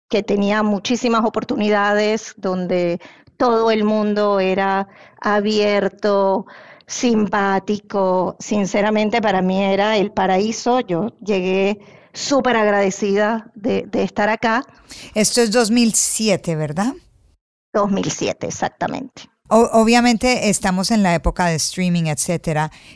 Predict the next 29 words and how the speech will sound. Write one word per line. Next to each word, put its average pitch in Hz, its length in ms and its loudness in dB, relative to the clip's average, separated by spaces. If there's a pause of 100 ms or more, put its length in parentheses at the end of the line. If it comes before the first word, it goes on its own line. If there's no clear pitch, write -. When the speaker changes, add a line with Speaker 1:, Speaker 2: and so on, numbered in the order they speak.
(100)
Speaker 2:
pero 196 200 4
a 185 60 4
nivel 185 440 2
ya 202 160 2
como 214 340 0
que 165 640 -2
del 160 560 0
negocio 170 460 0
mismo, 185 480 0 (260)
¿cuál 202 280 2
ha 196 60 2
sido 196 280 0
el 185 100 -2
cambio 180 360 -2
más 175 300 -2
drástico 160 580 -4
para 151 240 -4
ti? - 280 -8 (760)
Speaker 1:
Bueno, 247 280 2
en 196 120 2
esa 269 300 2
época 349 360 0
empecemos 214 720 0
con 226 320 0
que 254 180 0
digital 208 580 -2
todavía 220 460 2
estaba 202 320 0
desarrollándose. 214 1080 0